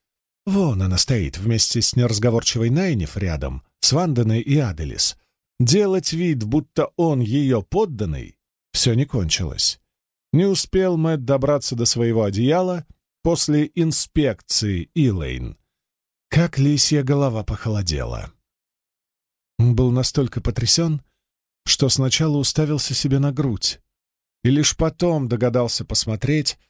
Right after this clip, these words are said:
в сторону костра Айс Седай. Они все стояли вдоль той невидимой границы. Авиенда тоже была с ними. Илэйн что-то пробормотала,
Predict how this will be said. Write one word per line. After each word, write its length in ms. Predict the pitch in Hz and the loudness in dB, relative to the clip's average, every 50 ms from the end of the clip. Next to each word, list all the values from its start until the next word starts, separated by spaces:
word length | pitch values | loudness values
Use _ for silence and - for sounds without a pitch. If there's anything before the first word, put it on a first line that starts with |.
| _ _ | _ _
в 80 | - - | -2 -2
сторону 460 | - - 160 156 156 156 147 143 143 | 0 2 2 2 2 2 0 -2 -2
костра 520 | - - 135 - - - 135 123 120 120 - | -2 -2 -2 -2 0 -2 0 0 0 0 -2
Айс 360 | - 120 117 107 101 95 - | -2 -2 -2 -2 0 0 2
Седай. 640 | - - 120 107 98 80 65 60 53 - - - _ _ _ _ _ _ _ _ _ _ _ _ _ _ _ _ - | 2 2 2 0 -2 -4 -6 -6 -8 -12 -16 -20 _ _ _ _ _ _ _ _ _ _ _ _ _ _ _ _ -2
Они 220 | - 113 113 110 | 0 2 2 2
все 280 | 104 - - - 180 165 | 2 0 0 0 0 0
стояли 720 | - - - 139 127 123 127 139 143 139 135 131 127 110 - _ _ _ _ _ - | 0 0 0 0 0 2 2 2 2 2 0 0 0 -2 -4 _ _ _ _ _ -4
вдоль 340 | 107 107 123 135 127 120 - | 0 2 4 4 2 2 0
той 280 | - 151 151 143 135 | 0 0 0 2 2
невидимой 460 | 131 131 123 131 123 120 120 123 120 | 0 0 0 0 0 0 0 0 0
границы. 840 | 104 107 127 123 120 120 113 101 80 - - - - - - - - _ _ _ _ _ _ _ _ _ _ _ _ - | 0 0 -2 0 0 0 -2 -2 -4 -4 -6 -6 -6 -6 -10 -14 -16 _ _ _ _ _ _ _ _ _ _ _ _ -2
Авиенда 460 | 131 147 170 202 226 233 220 196 196 | 0 2 2 2 2 2 2 0 -2
тоже 300 | - - 185 185 156 160 | 0 0 0 0 0 0
была 220 | 147 143 139 127 120 | -2 0 0 0 0
с 120 | - - | -2 -2
ними. 400 | 113 92 80 65 58 53 - - _ _ _ _ _ _ _ _ _ _ _ - | -2 -4 -4 -6 -6 -10 -14 -18 _ _ _ _ _ _ _ _ _ _ _ 2
Илэйн 380 | 110 120 123 120 120 120 113 107 | 2 4 4 4 2 2 2 0
что-то 320 | - - 139 123 - - | 0 0 0 0 -2 -2
пробормотала, 840 | - - 107 110 113 117 120 113 - 151 143 120 73 - - - | -2 -2 0 0 0 0 0 0 -2 -2 -2 -2 -4 -6 -10 -16